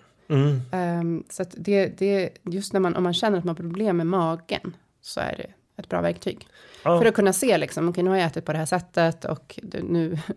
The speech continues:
Speaker 2: <laughs> så reagerade jag på det här sättet och sådär, så att man håller koll.
Speaker 1: Ja.
Speaker 2: Mm.
Speaker 1: Ja, men den, den är ju väldigt,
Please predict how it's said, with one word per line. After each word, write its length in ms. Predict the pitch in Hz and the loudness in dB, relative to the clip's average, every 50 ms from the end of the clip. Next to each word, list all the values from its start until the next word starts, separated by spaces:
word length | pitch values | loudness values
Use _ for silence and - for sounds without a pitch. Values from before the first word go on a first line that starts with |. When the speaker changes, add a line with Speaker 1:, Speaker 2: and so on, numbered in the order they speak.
| - - | -10 -14
Speaker 2:
<laughs> 300 | - - - - - - | -20 -20 -20 -20 -20 -10
så 140 | - - 185 | -2 0 2
reagerade 360 | 165 165 156 156 160 143 - | 4 4 4 2 2 0 0
jag 80 | 170 - | -2 -2
på 60 | 151 | 0
det 60 | 170 | 0
här 60 | 202 | 0
sättet 360 | 202 - - - - - - - | 0 -2 -4 -10 -14 -18 -14 -12
och 80 | 170 | -12
sådär, 160 | 175 - - | -12 -12 -8
så 120 | - - - | -10 -8 -6
att 40 | - | -4
man 100 | 165 165 | -2 -2
håller 160 | 165 160 165 | 0 -2 -2
koll. 300 | - 247 196 - 202 - - _ _ _ _ _ _ - | 0 -2 -2 -2 -4 -18 -20 _ _ _ _ _ _ -2
Speaker 1:
Ja. 400 | - 131 131 139 151 156 151 139 - - | 2 2 4 4 4 2 0 -2 -4 -6
Speaker 2:
Mm. 180 | 202 202 - - | -8 -6 -4 0
Speaker 1:
Ja, 60 | 147 | 2
men 80 | 156 160 | 4 4
den, 200 | 175 180 175 147 - | 4 4 2 0 -2
den 240 | 143 131 151 147 143 | 0 2 2 2 4
är 180 | 151 185 214 220 | 4 4 4 4
ju 120 | 202 185 | 2 2
väldigt, 500 | 139 147 123 110 113 113 110 - - | 2 2 0 2 0 -2 -2 -4 -16